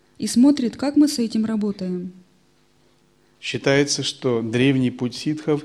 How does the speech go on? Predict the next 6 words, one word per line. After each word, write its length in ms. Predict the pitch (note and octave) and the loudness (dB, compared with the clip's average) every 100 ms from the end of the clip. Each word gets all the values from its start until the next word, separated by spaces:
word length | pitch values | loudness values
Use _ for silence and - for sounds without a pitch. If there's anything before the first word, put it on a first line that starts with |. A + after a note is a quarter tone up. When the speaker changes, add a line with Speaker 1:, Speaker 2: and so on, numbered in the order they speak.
| - | -6
Speaker 2:
именно 380 | B2+ B2 A#2+ A#2 | -4 -4 -4 -6
был 220 | A#2 A#2+ | -6 -8
связан 480 | - A#2 B2+ B2+ A#2+ | -6 0 0 0 -8
с 60 | |
проявлением 720 | - A#2+ A#2+ A2+ A#2+ A2 G#2+ | -6 -4 -4 -2 -2 -4 -6
Сатурна, 600 | G2+ A2 - G#2 G2 F#2 | -6 -8 -8 -10 -8 -12